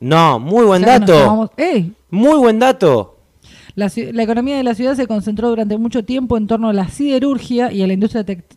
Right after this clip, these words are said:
Speaker 2: textil hasta la crisis de los setenta, que desembocó en el cierre de numerosas fábricas. Pero Valenciennes conservó su pericia en materia y muchos talleres, fábricas y, sobre todo, la industria automóvil siguen dando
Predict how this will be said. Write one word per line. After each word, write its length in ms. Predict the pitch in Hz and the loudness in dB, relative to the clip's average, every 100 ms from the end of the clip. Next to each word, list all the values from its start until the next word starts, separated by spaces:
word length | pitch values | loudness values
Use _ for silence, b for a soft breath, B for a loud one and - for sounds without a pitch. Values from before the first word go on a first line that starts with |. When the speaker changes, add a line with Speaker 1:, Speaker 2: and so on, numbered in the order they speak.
| - | -14
Speaker 2:
textil 400 | 185 170 - 247 | -14 -12 -6 -4
hasta 160 | 233 185 | -2 -2
la 100 | 170 | -2
crisis 320 | 190 202 190 | -4 -2 0
de 60 | |
los 140 | 170 165 | 0 0
setenta, 420 | 185 262 262 233 | 0 -2 0 -2
que 140 | 185 | -2
desembocó 640 | 170 165 170 170 175 254 - | -4 -2 -2 0 0 0 -2
en 140 | 208 | -2
el 120 | 202 196 | -2 -2
cierre 340 | 277 277 254 | -2 -2 -2
de 80 | 208 | -2
numerosas 420 | 202 214 220 202 | -2 -2 -4 -4
fábricas. 460 | 196 156 151 165 - | -2 -2 -2 -6 -2
Pero 140 | 190 | 0
Valenciennes 500 | 190 190 196 262 269 226 b b | 0 -2 -4 -4 -4 -8 b b
conservó 480 | - 240 247 262 294 | -8 -4 -2 -2 -2
su 120 | 269 220 | -2 -4
pericia 520 | 240 285 - 220 - | -6 -6 -6 -6 -4
en 140 | 214 | -2
materia 460 | 214 202 226 196 180 | 0 0 -2 -4 -2
y 40 | |
muchos 300 | 202 262 262 | -4 -4 -6
talleres, 400 | - 196 196 175 | -6 -6 -4 -4
fábricas 420 | 185 214 196 180 156 | -2 -2 -2 -4 -4
y, 60 | |
sobre 220 | 175 170 | -2 -2
todo, 280 | 180 208 165 b b - | 0 0 -2 b b -10
la 120 | 254 | -6
industria 540 | 269 247 233 196 175 - | -4 -2 -4 -6 -10 -8
automóvil 580 | 240 262 226 226 277 254 | -6 -4 -2 -2 -2 -6
siguen 320 | - 233 214 | -6 -4 -4
dando 400 | 208 220 220 214 | -4 -2 -2 -2